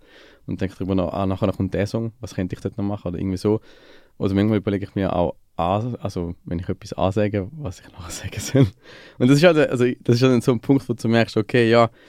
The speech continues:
es läuft halt, aber trotzdem ist es mega wichtig,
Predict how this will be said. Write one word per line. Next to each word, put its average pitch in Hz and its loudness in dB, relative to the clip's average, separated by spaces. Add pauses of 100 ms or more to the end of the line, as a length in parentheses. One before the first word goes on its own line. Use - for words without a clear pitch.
es 98 -4
läuft 110 4
halt, 170 4
aber 117 4
trotzdem 117 2
ist 113 2
es - -6
mega 113 2
wichtig, - -4